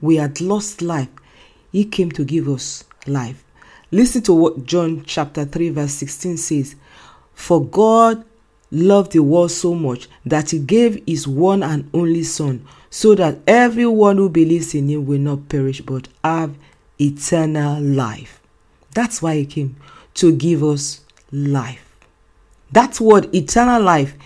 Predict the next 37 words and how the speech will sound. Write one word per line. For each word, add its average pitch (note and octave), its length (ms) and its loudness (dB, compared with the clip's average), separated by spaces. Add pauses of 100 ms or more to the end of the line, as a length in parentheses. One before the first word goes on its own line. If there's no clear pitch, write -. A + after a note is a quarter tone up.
(320)
the D3+ 140 0
Greek A3+ 320 2
translation G3+ 500 0
for D#3+ 160 -4
that D#3+ 220 0
word D3 340 0 (560)
is - 400 -4
Zoe, D3 560 2 (540)
the C#3+ 140 2
God-kind D#3 800 -2
life. B2 500 -6 (420)
Eternal B3 520 0
life G#3 320 0
does D3+ 240 -4
not F3+ 160 -4
mean E3 500 -4
dying F3 500 -2 (280)
as C#3 180 -2
a C#3 60 0
believer D#3 400 0
in D3+ 260 -4
Jesus D3 320 -6
Christ C#3+ 280 -4
and C3 140 -6
going D#3 220 -2
to D3+ 120 -4
heaven. C3+ 440 -2 (480)
Most G#3+ 380 4
of F3+ 100 2
the D#3 80 2
time, D#3 240 -2
we E3 120 2
take A3 340 0
it, E3 180 -2
we E3+ 180 2
assume D#3+ 380 -2
that D3+ 220 -4